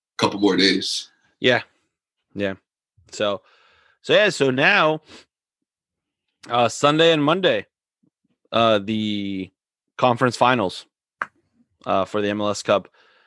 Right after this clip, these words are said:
Speaker 2: So you got Columbus against New England, which is an interesting match. Um, you know,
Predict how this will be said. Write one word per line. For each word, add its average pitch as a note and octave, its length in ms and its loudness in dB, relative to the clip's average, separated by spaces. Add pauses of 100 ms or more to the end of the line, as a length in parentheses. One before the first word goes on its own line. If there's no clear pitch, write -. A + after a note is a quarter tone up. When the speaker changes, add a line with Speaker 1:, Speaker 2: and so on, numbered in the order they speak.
(200)
Speaker 2:
So - 100 -4
you A#2 80 2
got A2+ 140 2
Columbus C3 420 0
against A#2 260 -4
New A#2+ 140 4
England, D#3+ 440 2 (640)
which A#2+ 300 0
is A2+ 120 -2
an A#2+ 100 4
interesting C3 440 0
match. B2 480 0 (180)
Um, G#2 580 0 (500)
you A#2 120 -4
know, G2 380 -6